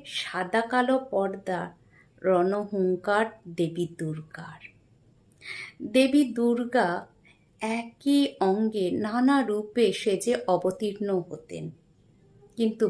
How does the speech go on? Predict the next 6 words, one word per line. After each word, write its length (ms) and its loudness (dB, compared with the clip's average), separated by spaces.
বর্তমানে 720 -2
নানা 420 2
রূপে 440 0
একাধিক 600 -2
অঙ্গ 280 4
লাগে। 500 -4